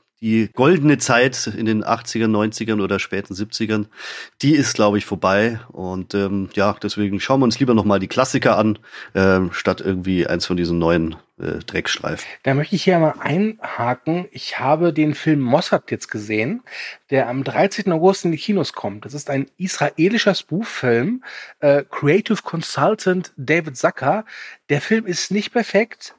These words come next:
Speaker 2: aber nach dem, was wir Spoof-Fans in den letzten Jahren halt haben durchmachen müssen,
Speaker 1: <laughs>
Speaker 2: ähm,
Speaker 1: Okay.
Speaker 2: würde ich jedem Fan des Genres wirklich raten, sich diesen Film anzugucken. Es ist jetzt kein,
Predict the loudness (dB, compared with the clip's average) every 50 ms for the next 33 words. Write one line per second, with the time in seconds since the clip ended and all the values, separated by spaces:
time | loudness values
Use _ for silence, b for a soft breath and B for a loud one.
0 | _ _ 2 4 6 6 6 6 4 4 2 -2 -6 -8 -8 -8 -8 -6 -4 -2
1 | 0 0 0 2 0 0 0 0 -2 -2 -4 -4 -4 -6 -4 -4 -4 -4 -6 -2
2 | 0 0 0 0 -2 -4 -6 -4 -2 -2 -2 -2 -2 -6 -6 -4 -4 -2 -2 -2
3 | -4 -4 -6 -4 -4 -4 -4 -4 -6 -6 -4 -4 -4 -2 -2 -2 -4 -2 -2 -2
4 | -2 -2 -2 -2 -2 -2 -2 -2 0 0 2 2 2 2 2 2 2 0 0 -4
5 | -2 2 4 4 4 4 2 0 0 0 2 4 4 4 4 4 0 -6 -6 0
6 | 2 2 4 4 4 2 2 -4 -10 -4 0 2 2 2 2 0 -2 -4 -4 -4
7 | -2 2 4 4 4 4 2 0 -4 -4 -4 -4 -4 -4 -6 -8 -10 -10 -8 -6
8 | -4 -4 -2 -2 -4 -4 -4 -6 -8 -12 -12 -10 -10 -12 -6 -4 -4 -2 -2 -4
9 | -6 -4 -4 -4 -2 -4 -8 -10 -8 -10 -10 -10 -10 -12 -12 -12 -10 -12 -4 -2
10 | -4 -2 -2 -4 -2 0 0 0 0 -4 -8